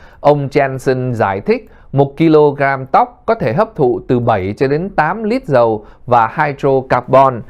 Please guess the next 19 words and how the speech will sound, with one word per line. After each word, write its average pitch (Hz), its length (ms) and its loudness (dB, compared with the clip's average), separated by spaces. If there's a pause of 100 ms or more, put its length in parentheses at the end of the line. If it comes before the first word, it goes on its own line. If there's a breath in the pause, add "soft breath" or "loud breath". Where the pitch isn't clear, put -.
(220 loud breath)
Nhờ 143 160 6
vậy, 131 240 6
những 165 260 -4
màng 139 200 0
lọc 131 240 2
này 131 220 0
có 220 120 -2
thể 151 140 0
được 123 260 -2
đặt 127 160 0 (120)
trong 139 280 -2
cống 196 480 -4
để 104 320 0
hấp 240 240 -4
thụ 127 260 0
ô 143 120 0
nhiễm 151 380 -4
trong 151 320 -2
nước 262 260 0